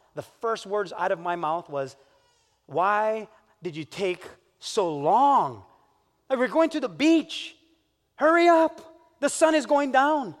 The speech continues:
It's nighttime already. Let's go." And this is what, and Heidi, being so gracious, she said, "I, because I needed to plan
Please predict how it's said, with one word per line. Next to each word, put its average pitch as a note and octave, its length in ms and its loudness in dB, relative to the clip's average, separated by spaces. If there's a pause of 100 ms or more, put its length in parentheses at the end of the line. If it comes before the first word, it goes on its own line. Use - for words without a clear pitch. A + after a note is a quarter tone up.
(140)
It's C4+ 220 -4
nighttime D4 640 4
already. A3+ 400 -2 (140)
Let's A#3 200 -2
go." C#4 520 4 (600)
And F#3 220 -4
this G3+ 160 -4
is G3+ 120 -8
what, G3 280 -6
and E3+ 180 -8
Heidi, G3 320 -4
being F3 240 -10
so G#3 320 -4
gracious, D#3+ 600 -6 (180)
she - 160 -12
said, D3 320 -4 (500)
"I, E3+ 140 -8
because E3 400 -8
I D#3+ 80 -6
needed D#3+ 320 -8
to D3 100 -14
plan C#3+ 680 -10